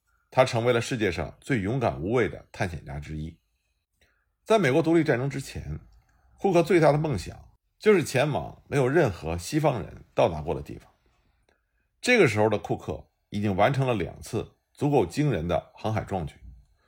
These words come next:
都是在南半球进行的环球航行。一七六八年到一七七一年，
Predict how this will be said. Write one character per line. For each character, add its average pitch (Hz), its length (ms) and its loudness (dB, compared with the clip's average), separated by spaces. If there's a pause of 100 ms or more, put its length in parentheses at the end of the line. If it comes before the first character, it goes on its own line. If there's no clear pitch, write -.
(220)
都 208 160 8
是 202 80 6
在 147 140 6
南 95 240 -2
半 127 160 2
球 87 160 -4
进 90 220 -6
行 - 180 -14
的 - 220 -10 (140)
环 95 140 -4
球 107 140 -2
航 80 220 -8
行。 - 140 -14 (960)
一 165 100 -2
七 185 140 4
六 175 120 8
八 139 200 8
年 92 200 -2
到 101 140 0
一 120 100 -4
七 117 140 -6
七 131 200 -8
一 131 60 -4
年， 101 280 -8